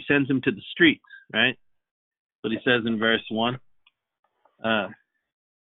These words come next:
where he tells him to, uh, to go through the streets, which are the, the narrower places. The streets are the narrower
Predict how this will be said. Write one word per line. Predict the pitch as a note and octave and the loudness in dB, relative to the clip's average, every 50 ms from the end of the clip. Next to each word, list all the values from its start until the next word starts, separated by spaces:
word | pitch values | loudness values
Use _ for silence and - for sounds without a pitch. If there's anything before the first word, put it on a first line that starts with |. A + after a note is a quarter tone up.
| _ _ _ _ _ _ _ _ _ _ _ _ _ _ _ _ _ _ | _ _ _ _ _ _ _ _ _ _ _ _ _ _ _ _ _ _
where | - C3 B2+ B2 | -4 -2 -2 -2
he | A#2 | -2
tells | - - C#3 B2 B2 A2+ - | -2 -2 -2 -2 -2 -2 -4
him | C3 B2 A2+ - | -4 -4 -2 -2
to, | C3+ B2+ A#2+ A#2 A#2 | 0 0 2 0 0
uh, | A2 A2 A2 - - - _ _ _ _ _ _ _ _ _ _ _ _ - - _ _ _ _ _ _ _ _ _ _ _ _ _ _ _ _ - | 0 -2 -2 -4 -8 -12 _ _ _ _ _ _ _ _ _ _ _ _ -20 -20 _ _ _ _ _ _ _ _ _ _ _ _ _ _ _ _ 0
to | B2+ | 0
go | A#2+ C#3 C#3+ D3 C#3+ - - | 2 2 2 2 0 -2 -2
through | - D3 D3 D3 | 2 4 4 4
the | C3 B2 A2+ - - - - | 4 2 -4 -8 -8 -8 -4
streets, | - E3 D#3+ D#3+ D#3 - - - - - - - - _ _ _ _ _ _ _ _ _ _ _ _ _ _ _ _ _ _ _ _ _ _ _ _ _ _ _ _ | 0 2 4 4 4 2 -4 -10 -16 -16 -16 -18 -20 _ _ _ _ _ _ _ _ _ _ _ _ _ _ _ _ _ _ _ _ _ _ _ _ _ _ _ _
which | A#2+ C#3 D#3 - - | 2 2 4 4 6
are | E3 D#3 D3+ | 6 6 6
the, | C3+ C3+ C3+ B2+ - - A#2+ | 6 4 2 2 0 0 2
the | C3+ C#3 | 4 4
narrower | C3+ C3+ C3+ C#3 D#3 E3 F3 F3+ D#3+ C#3+ C3+ B2+ B2+ - | 6 8 8 8 8 6 6 4 4 2 0 -2 -4 0
places. | - D3+ D#3 E3 D#3+ - - - _ _ _ _ _ _ _ _ _ _ _ _ _ _ _ _ _ _ - | 2 4 4 4 2 -2 -8 -20 _ _ _ _ _ _ _ _ _ _ _ _ _ _ _ _ _ _ -12
The | A#2+ B2+ A2+ - | -10 -10 -10 -8
streets | - D3+ D#3+ E3+ D#3+ - | -4 -2 -2 -2 -2 -4
are | D3+ B2+ | -6 -4
the | B2 A#2 | -4 -4
narrower | A2+ A#2 A#2+ B2 C3+ C3+ C3 B2 A#2 A2+ A2 | -2 0 2 2 2 2 0 0 -2 -4 -6